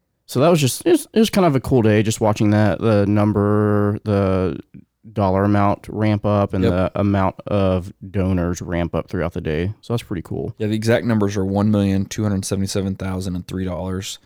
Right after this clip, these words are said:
Speaker 2: five hundred and fifteen different donors, and two hundred and two organizations were donated to.
Speaker 1: Dang,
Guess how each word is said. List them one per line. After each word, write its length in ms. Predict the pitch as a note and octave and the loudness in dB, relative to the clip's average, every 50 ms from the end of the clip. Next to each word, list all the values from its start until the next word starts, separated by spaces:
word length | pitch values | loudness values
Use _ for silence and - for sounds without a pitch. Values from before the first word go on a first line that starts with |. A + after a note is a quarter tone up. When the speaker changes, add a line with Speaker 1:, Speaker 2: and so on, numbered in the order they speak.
| _ _ _ _ _ _ _ _ _ | _ _ _ _ _ _ _ _ _
Speaker 2:
five 300 | - F#2+ G2 G2+ G2+ - | -8 -4 -4 -4 -4 -4
hundred 280 | - A2 G#2+ G#2 G2 | -2 0 0 0 0
and 140 | F#2+ F#2 F#2+ | -2 -4 -6
fifteen 500 | - - G2 F#2+ - - - G#2 G2 F#2+ | -6 -8 -10 -10 -8 -6 -4 -4 -4 -4
different 360 | - F#2+ - - F#2+ C#2 F2 | -4 -6 -6 -6 -6 -6 -6
donors, 560 | F#2 F2+ F#2 F#2 F#2+ G2+ G#2+ G#2+ G#2+ - - - _ _ _ _ _ _ _ _ _ _ _ | -8 -10 -8 -6 -4 -4 -4 -4 -6 -8 -12 -14 _ _ _ _ _ _ _ _ _ _ _
and 380 | - - G2+ F#2+ F#2 F#2 G2 | -10 -8 -6 -6 -6 -8 -8
two 180 | - - A2+ G#2+ | -6 -4 -4 -2
hundred 260 | G#2+ G#2 G2+ G2+ F#2+ | -2 -2 -2 -2 -2
and 160 | F#2+ F#2+ F#2+ | -2 -4 -6
two 200 | - - G2 F2 | -6 -6 -6 -6
organizations 760 | A#1 F2 F#2 - F#2+ G2 G2+ G2+ F#2 F2+ - - F#2 F#2+ - | -4 -6 -6 -6 -6 -6 -6 -6 -8 -8 -8 -8 -10 -10 -10
were 60 | - F2 | -12 -12
donated 460 | F#2 F2+ F2 E2+ E2+ D#2+ C#2 B1+ - | -10 -10 -10 -10 -10 -10 -12 -12 -12
to. 240 | - - A#1+ - - _ _ | -10 -10 -10 -12 -14 _ _
Speaker 1:
Dang, 240 | - D#2+ - - | -10 -10 -10 -10